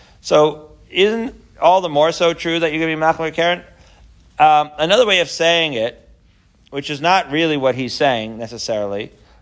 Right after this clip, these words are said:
but is easier to understand, is Shane and Regel, the only, um, right, the only time that you're gonna be Chayiv, as we said, is if you trespass. <laughs>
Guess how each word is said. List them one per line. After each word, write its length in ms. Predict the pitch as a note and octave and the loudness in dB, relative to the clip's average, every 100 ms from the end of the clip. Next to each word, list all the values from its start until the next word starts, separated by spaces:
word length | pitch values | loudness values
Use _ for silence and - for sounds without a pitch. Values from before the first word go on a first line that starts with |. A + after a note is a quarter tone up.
| _ | _
but 280 | C3 A#2+ B2+ | 2 2 -2
is 140 | B2 | -6
easier 260 | D3+ C#3+ C#3 | -6 -6 -6
to 120 | C#3 | -6
understand, 540 | A#2 A2+ G#3+ G3+ C#3+ | -8 -2 2 2 2
is 380 | G#2 G#2 A#2 - _ - - - _ _ _ _ _ - | -2 -6 -6 -12 _ -20 -20 -20 _ _ _ _ _ -12
Shane 300 | - A#3+ B3 | 0 2 2
and 100 | F3+ | 4
Regel, 380 | G3 E3+ D3+ | 2 4 0
the 160 | C#3 D3+ | 0 -2
only, 520 | E3+ F3 E3 D#3 - _ _ _ | -2 -2 -2 -4 -8 _ _ _
um, 480 | D3+ C#3 C3 B2 B2 _ _ _ _ _ _ _ _ - | 2 4 2 -2 -14 _ _ _ _ _ _ _ _ -2
right, 240 | C3+ C3+ | 0 0
the 140 | C3+ C3+ | 0 0
only 200 | D#3+ E3 | 0 0
time 340 | D#3+ E3 D#3 | 2 2 2
that 60 | C#3 | -4
you're 100 | C3 | -6
gonna 100 | C#3+ | -6
be 80 | D#3+ | -2
Chayiv, 300 | G3+ G#3+ C#3 | 2 2 0
as 160 | C3 | -4
we 80 | C#3+ | -6
said, 220 | F3 G#3+ | -2 -2
is 140 | D3 C3+ | -2 -6
if 160 | C3+ | -12
you 120 | D#3 | -12
trespass. 720 | D3+ A3+ A#3+ - A#2 D#2+ - | -2 0 0 -4 -10 -10 -14
<laughs> 60 | - | -20